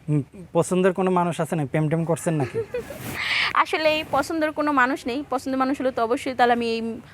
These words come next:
Speaker 2: ক্যামেরার সামনে আসতাম না কখনই নিউজ, নিউজে। না, না, না, এরকম কিছু নেই।
Speaker 1: নাই?
Speaker 2: হুম।
Speaker 1: আসলেই নেই?
Speaker 2: আসলে নেই।
Speaker 1: আচ্ছা, আহ, তো এখন, আহ, কি আ-, সরাসরি বিয়ে না প্রেম,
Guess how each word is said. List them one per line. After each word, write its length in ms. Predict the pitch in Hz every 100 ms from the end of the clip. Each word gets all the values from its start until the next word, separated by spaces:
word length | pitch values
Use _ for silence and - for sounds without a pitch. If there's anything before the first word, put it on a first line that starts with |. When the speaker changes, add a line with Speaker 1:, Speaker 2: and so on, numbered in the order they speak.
| - -
Speaker 2:
ক্যামেরার 220 | 240 247
সামনে 200 | 254 214
আসতাম 280 | 233 - 220
না 100 | 208
কখনই 360 | 214 208 226 202
নিউজ, 280 | 208 220 -
নিউজে। 500 | - 220 214 202 277 - - - - - - - - _ _ -
না, 180 | 302 277
না, 120 | 214
না, 80 | 139
এরকম 320 | 226 262 254
কিছু 220 | 254 -
নেই। 100 | 156 - - - - -
Speaker 1:
নাই? 180 | 143 123
Speaker 2:
হুম। 500 | - - - - 226
Speaker 1:
আসলেই 360 | 135 165 156 139
নেই? 160 | 117 101 - - -
Speaker 2:
আসলে 340 | 196 370 320
নেই। 120 | - - -
Speaker 1:
আচ্ছা, 380 | 165 127 - 113 - - -
আহ, 300 | 139 139 139 -
তো 220 | 175 185
এখন, 500 | 170 170 190 185 196
আহ, 60 | 165 151 151 170 - _
কি 100 | 175
আ-, 220 | 160 165
সরাসরি 480 | - 165 165 185 202
বিয়ে 220 | 180 208
না 140 | 185 160
প্রেম, 280 | 165 147